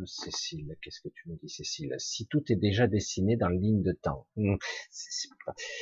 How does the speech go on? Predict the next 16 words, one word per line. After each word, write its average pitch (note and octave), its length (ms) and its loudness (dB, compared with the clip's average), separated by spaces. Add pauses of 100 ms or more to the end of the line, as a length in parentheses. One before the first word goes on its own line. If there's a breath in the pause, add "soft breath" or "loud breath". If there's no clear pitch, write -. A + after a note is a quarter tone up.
(240 loud breath)
ah, - 120 2 (220)
c'est - 240 -6
toujours G2+ 240 2
un F#2 60 2
petit - 140 -6
peu G2+ 120 2
dé-, E2+ 240 2
délicat, E2 500 2
ça. - 240 -8 (560 loud breath)
À A2+ 140 6
quoi D3 280 8
sert - 560 2
que - 100 0
l'on A2 120 6
soit G#2+ 180 2
venu ? E2 240 -2